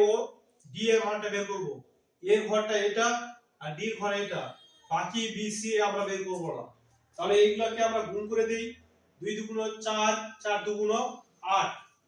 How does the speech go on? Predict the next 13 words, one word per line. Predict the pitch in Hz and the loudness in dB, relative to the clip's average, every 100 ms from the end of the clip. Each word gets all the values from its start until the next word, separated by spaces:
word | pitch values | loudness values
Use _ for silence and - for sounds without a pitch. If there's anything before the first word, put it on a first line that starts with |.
| _ _ _ - - - - | _ _ _ -20 -20 -16 -14
is | 190 - | -12 -10
to | 233 226 226 226 - - _ - - _ 175 | -8 -8 -10 -18 -20 -20 _ -18 -18 _ -8
এখানে | 185 220 220 214 | 0 2 2 2
চার | 196 196 | -2 -2
পাঁচা | 214 214 214 | -6 -6 -8
কুড়ি, | 220 233 233 233 233 - _ _ | -6 -2 0 -2 -6 -14 _ _
তিন | 202 208 208 | -10 -8 -4
কুড়ি | 214 240 - - _ _ - - | -2 -2 -4 -12 _ _ -20 -6
ষাট। | 202 202 - - - _ _ _ _ _ _ _ _ _ _ _ _ 175 | 0 0 -2 -12 -20 _ _ _ _ _ _ _ _ _ _ _ _ -4
এটা | 202 214 | -2 0
কাটাকাটি | 202 220 214 220 | 0 0 -2 0
যাবে, | 226 220 233 233 240 _ - _ _ _ _ _ _ _ _ _ _ _ _ _ _ _ _ _ _ _ _ _ _ _ _ _ _ _ - | 0 2 0 -4 -12 _ -20 _ _ _ _ _ _ _ _ _ _ _ _ _ _ _ _ _ _ _ _ _ _ _ _ _ _ _ -10
প্রথমে | 185 202 220 | -4 0 2